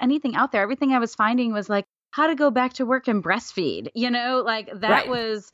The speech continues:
Speaker 1: that was the content I was finding. And this is much broader and deeper than that. So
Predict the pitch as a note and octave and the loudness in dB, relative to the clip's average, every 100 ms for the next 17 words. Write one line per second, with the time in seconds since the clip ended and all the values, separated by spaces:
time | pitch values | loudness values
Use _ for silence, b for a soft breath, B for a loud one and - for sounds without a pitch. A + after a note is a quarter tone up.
0 | B B - G#3 C#4 E4 C#4+ A3 - - | B B -8 0 0 2 0 -2 -6 -2
1 | G3 A#3 C4 B3+ B3+ - C#4 C#4 C#4+ A#3+ | -2 0 0 0 -2 -2 0 2 0 0
2 | A3 A3 B3 A#3+ - G#3+ G3 D3+ _ F3 | 0 0 0 -2 -2 0 0 -4 _ -4
3 | F#3+ G3 G3+ G3 F#3 - - G#2+ E3+ F3 | 0 2 4 4 2 0 -8 -10 -10 -2
4 | E3+ D#3+ E3 E3 D#3 D#3 D3 D3+ D3 D#3+ | 2 2 2 0 0 0 -2 -2 -2 0
5 | C#3+ D3+ D3+ C#3 A2+ - F#3+ | 0 2 2 2 2 2 0